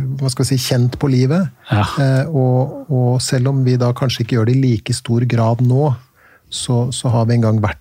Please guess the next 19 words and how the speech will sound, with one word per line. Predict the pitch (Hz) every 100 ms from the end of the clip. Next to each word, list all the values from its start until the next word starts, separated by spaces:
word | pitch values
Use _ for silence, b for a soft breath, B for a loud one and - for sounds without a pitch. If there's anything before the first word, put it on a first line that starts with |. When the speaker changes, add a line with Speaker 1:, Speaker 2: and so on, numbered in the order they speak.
| _
Speaker 1:
der | 117 117
i | 113
varierende | 113 110 110 110 110
grad, | 107 110 110
ikke | 110 -
sant? | 110 110 -
Og, | 110 127 143
og | 117
sånn | - 120 107
er | 120 104 101
det | 123
for | - 110 123
alle, | 101 110 B B B
også | 143 - - 123
for | 123 113
oss | 113
menn. | 113 123 - _ b b b b b _ 135
Ehm, | 113 113 110 110 113 123 - _ _ _ _ -
vi, | 113 117 117 120 127